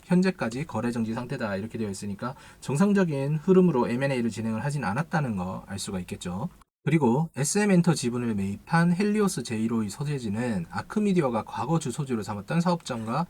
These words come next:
동일한 공유 오피스다. 자, 여기 보시면 헬리오스 제이로 사모투자 합자회사 아이에스씨, 요게 아까 말씀드린 아이에스씨 요 반도체 관련 그 기업입니다. 어쨌든 에스엠 엔터 공개 매수 막은 기타 범인이 카카오와 밀월 관계다. 이렇게 되어 있는 거.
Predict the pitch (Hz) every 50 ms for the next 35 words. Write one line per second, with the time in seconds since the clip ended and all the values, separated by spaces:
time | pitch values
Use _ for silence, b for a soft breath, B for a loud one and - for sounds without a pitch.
0 | B B B B - 104 104 107 110 120 135 147 160 170 - - 135 147 160 143
1 | 104 - - 127 - - 117 92 90 87 85 87 - - _ _ - 95 92 101
2 | 98 95 104 104 104 - - 139 147 156 160 185 208 208 220 202 185 - - 131
3 | 135 151 151 - 131 120 123 123 123 - 127 131 127 - 139 127 123 120 117 -
4 | _ _ _ _ - - 143 131 113 117 101 92 95 107 - _ _ _ _ _
5 | _ - 135 165 165 180 170 - - 135 - - 113 104 98 - 113 120 139 147
6 | 139 135 - - 127 - 120 113 107 - 107 104 104 113 - 110 110 113 113 110
7 | - 117 - 113 107 104 101 101 95 - 104 107 131 120 - 123 107 95 92 95
8 | 92 98 113 135 147 - 104 101 95 - - 98 95 92 95 87 90 92 90 92
9 | 107 - - _ _ _ _ _ _ _ _ _ - 143 151 147 165 143 - -
10 | 131 123 - 180 170 165 151 139 - 151 147 147 135 135 147 156 151 143 127 123
11 | 123 107 110 127 131 - - 113 - - 160 156 147 123 110 107 110 120 123 -
12 | 151 147 - - 170 160 143 127 101 98 110 123 131 127 123 113 110 104 98 98
13 | 95 90 90 90 98 113 - - 208 196 196 190 180 180 180 180 180 90 127 175